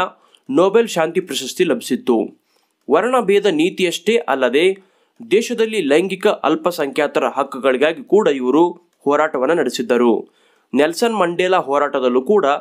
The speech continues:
ಇವರು ಭಾಗವನ್ನು ವಹಿಸಿದ್ದರು. ಮಂಡೇಲಾ ಜೈಲಲ್ಲಿದ್ದಾಗ ಹೋರಾಟದ ನೇತೃತ್ವವನ್ನ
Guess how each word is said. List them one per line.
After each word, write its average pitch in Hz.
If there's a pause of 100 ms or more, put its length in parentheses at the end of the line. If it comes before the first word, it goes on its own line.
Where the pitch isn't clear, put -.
(120)
ಇವರು 131
ಭಾಗವನ್ನು 127
ವಹಿಸಿದ್ದರು. 120 (460)
ಮಂಡೇಲಾ 190
ಜೈಲಲ್ಲಿದ್ದಾಗ 160 (380)
ಹೋರಾಟದ 175
ನೇತೃತ್ವವನ್ನ 139